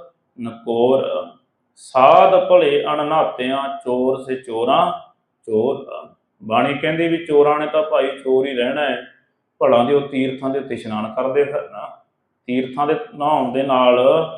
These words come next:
ਮਨ ਦੀ ਮੈਲ ਥੋੜ੍ਹੇ ਜਾਣ ਲੱਗੀ ਹੈ। "ਮਨ ਮੈਲਾ ਸਭ ਕੁਛ ਮੈਲਾ।"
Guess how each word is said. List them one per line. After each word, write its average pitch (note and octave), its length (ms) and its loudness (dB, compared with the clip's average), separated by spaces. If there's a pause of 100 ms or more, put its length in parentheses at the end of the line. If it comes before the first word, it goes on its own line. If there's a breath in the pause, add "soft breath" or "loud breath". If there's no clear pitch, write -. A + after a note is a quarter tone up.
(480)
ਮਨ B2+ 320 -2
ਦੀ C3+ 160 -4
ਮੈਲ B2 260 0
ਥੋੜ੍ਹੇ C3+ 200 -2
ਜਾਣ D3+ 260 -6
ਲੱਗੀ G#2 400 -8
ਹੈ। - 220 -10 (260)
"ਮਨ C3 300 -2
ਮੈਲਾ A#2+ 420 2
ਸਭ - 320 -4
ਕੁਛ D3+ 180 -16
ਮੈਲਾ।" C3+ 600 -2